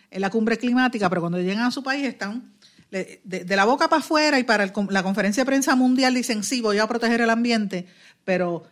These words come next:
tras bastidores están haciendo lo contrario en sus respectivos países, que si no es por los líderes ambientalistas y también por los indígenas, que casi siempre es lo que pasa, esto no se da,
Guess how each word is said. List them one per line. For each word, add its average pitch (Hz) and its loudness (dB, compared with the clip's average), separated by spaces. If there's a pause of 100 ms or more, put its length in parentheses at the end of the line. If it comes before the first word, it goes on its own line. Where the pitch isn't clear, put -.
(120)
tras 175 0
bastidores 214 0
están 185 -4
haciendo 214 0
lo 190 2
contrario 196 2
en 196 2
sus 185 -2
respectivos 165 -6
países, 175 -2
que 180 -10
si 180 -6
no 185 -2
es 202 -2
por 262 0
los 262 2
líderes 262 -2
ambientalistas 247 -2 (360)
y 226 -8
también 233 2
por 302 0
los 320 2
indígenas, 311 0
que 165 -8
casi 180 -2
siempre 247 -2
es - 0
lo 247 -2
que 247 -8
pasa, 226 -6 (600)
esto 202 2
no 180 4
se 185 2
da, 165 0